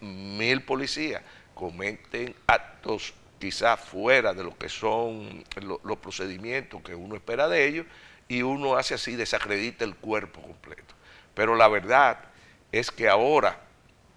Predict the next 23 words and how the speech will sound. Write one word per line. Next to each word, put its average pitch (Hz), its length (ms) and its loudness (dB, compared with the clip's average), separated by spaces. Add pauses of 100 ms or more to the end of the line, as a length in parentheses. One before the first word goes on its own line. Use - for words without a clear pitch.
(340)
que 98 160 -4
yo 113 100 2
he 123 60 2
tenido 120 540 -2
la 90 100 -6
oportunidad 98 1160 -2
de, 90 480 -10
de 85 120 -12
estar 104 320 0
de 107 120 -6
cerca 117 680 -4 (320)
con 95 160 -6
los 92 80 -6
que 98 140 -8
dirigen 101 460 -8
esa 101 200 -8
insti-, 120 320 -14 (140)
esa 110 640 -8
institución 120 640 -8 (560)
y, 139 360 0 (600)
eh, 104 480 4
ver 123 440 6
también 101 600 -2